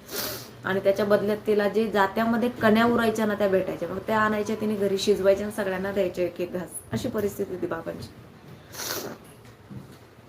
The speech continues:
बाबांचे सगळे मित्र अगदी राजासारखे गावातमध्ये फिरत होते ज्या वेळेला आमची लग्न होती त्यावेळेला, कारण सगळ्यांना मोठी मोठी मुलं होती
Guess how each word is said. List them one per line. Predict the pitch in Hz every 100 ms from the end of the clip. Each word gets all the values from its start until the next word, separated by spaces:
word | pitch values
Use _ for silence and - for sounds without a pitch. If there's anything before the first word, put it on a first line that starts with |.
| - - - -
बाबांचे | 196 202 220 254
सगळे | 277 254 285
मित्र | 277 269 233
अगदी | 220 220 254
राजासारखे | 247 214 233 240 208 226 226 226 - - - -
गावातमध्ये | 202 190 190 196 190
फिरत | 233 190 185
होते | 170 185 - - - 196
ज्या | 208
वेळेला | 214 214
आमची | 208 196 202
लग्न | 196 190
होती | 180 165
त्यावेळेला, | 160 160 175
कारण | 247
सगळ्यांना | 240 220 233 233
मोठी | 240 233 262
मोठी | 214 220
मुलं | 214 202 208
होती | 196 185